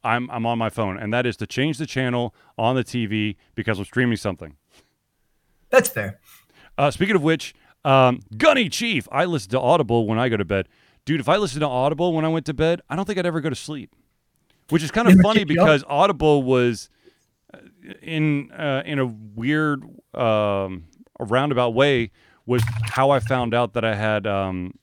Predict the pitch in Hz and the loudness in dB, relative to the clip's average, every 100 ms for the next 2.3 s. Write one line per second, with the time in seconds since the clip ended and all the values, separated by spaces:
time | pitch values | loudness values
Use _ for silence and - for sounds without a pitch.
0 | - 95 92 87 85 - - _ _ _ | -4 -2 -2 -4 -6 -6 -10 _ _ _
1 | _ _ - 110 - - 131 117 107 131 | _ _ -8 -6 -6 -2 -2 -2 -2 -2
2 | 139 92 82 | -2 -4 -8